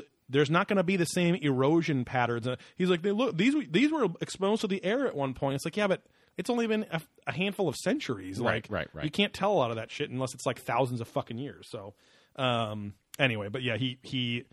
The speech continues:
Speaker 1: he goes on to elongated skulls after that. He goes into the, uh, oh, here, I actually have it right here. Um, the, the posture of kneeling down and putting your hands on your knees with your head looking up,
Speaker 2: Yeah.
Speaker 1: kind of.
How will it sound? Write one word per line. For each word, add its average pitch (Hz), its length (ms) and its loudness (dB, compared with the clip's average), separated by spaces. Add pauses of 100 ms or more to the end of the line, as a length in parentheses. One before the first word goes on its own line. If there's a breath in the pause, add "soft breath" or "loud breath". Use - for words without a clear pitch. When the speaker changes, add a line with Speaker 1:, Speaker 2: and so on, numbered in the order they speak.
(220 soft breath)
Speaker 1:
he 139 100 -4
goes 143 220 4
on 147 140 6
to 139 140 2
elongated 123 640 0
skulls 135 720 0
after 139 380 2
that. 127 320 2
He 127 100 -8
goes 123 300 0
into 127 400 -2
the, 113 380 -6 (420 soft breath)
uh, 113 280 -4
oh, 117 80 -2
here, 123 180 -4
I 98 40 -8
actually 98 200 -12
have 104 100 -10
it 101 80 -10
right 101 160 -8
here. 104 340 -4 (200)
Um, 101 580 -8 (1300 soft breath)
the, 127 260 2
the 131 120 -2
posture 156 640 2
of 110 120 -4
kneeling 143 520 0
down 117 560 0 (380 soft breath)
and 127 160 -2
putting 143 280 2
your 131 120 0
hands 160 420 0
on 131 180 2
your 127 100 2
knees 127 220 -2
with 123 140 -6
your 117 80 -8
head 156 300 -2
looking 131 420 -4
up, 110 180 -6
Speaker 2:
Yeah. 78 80 -12
Speaker 1:
kind 92 320 -12
of. 85 200 -18